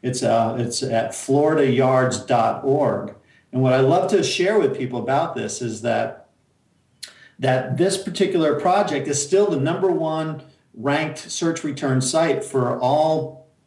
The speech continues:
phrases and terms related to, to environmentally friendly landscaping in the state of Florida. It's, it is today the number one, number two, number three Google return for that. And guess what, David?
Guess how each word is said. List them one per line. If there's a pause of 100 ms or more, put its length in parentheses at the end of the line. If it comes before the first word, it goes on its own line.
(140)
phrases
and
terms
related
to, (340)
to
environmentally
friendly
landscaping
in
the
state
of
Florida.
It's,
it
is
today
the
number
one,
number
two,
number
three
Google (380)
return
for
that. (200)
And
guess
what,
David?